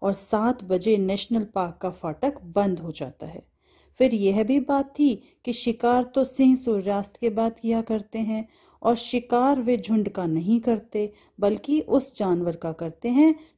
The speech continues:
जो भागते हुए झुंड से पिछड़ जाता है। अब यह बात समझ में आई कि हिरन भागने को निरापद नहीं समझकर एक गोले में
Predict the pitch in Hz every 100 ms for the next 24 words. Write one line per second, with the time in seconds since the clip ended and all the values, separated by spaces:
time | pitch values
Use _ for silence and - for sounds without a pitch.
0 | 185 208 175 165 190 190 226 - 262 220
1 | 226 233 233 208 190 180 302 311 - 226
2 | - 214 175 - - - - _ _ _
3 | - _ _ _ _ _ - 294 262 269
4 | 240 190 185 180 185 180 165 180 175 180
5 | 196 170 - _ - 226 220 226 262 190
6 | 170 175 170 214 247 240 240 277 311 220
7 | 202 196 196 - 240 220 208 175 202 202
8 | 170 165 160 - 262 277 - _ _ 214
9 | 226 175 185 185 185 190 277